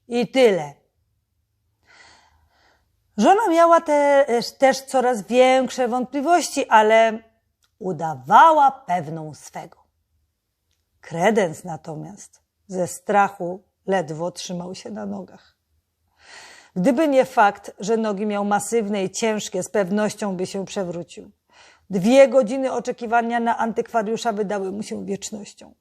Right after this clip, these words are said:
Marzył, żeby ten tajemniczy starszy człowiek nigdy się nie pojawił.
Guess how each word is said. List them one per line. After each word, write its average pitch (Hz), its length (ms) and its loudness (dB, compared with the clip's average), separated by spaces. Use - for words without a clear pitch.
Marzył, 254 640 4
żeby 285 300 -8
ten 277 220 -12
tajemniczy 254 560 -6
starszy 226 420 -4
człowiek 240 360 -2
nigdy 233 520 0
się 240 220 -8
nie 226 120 -6
pojawił. 190 540 -10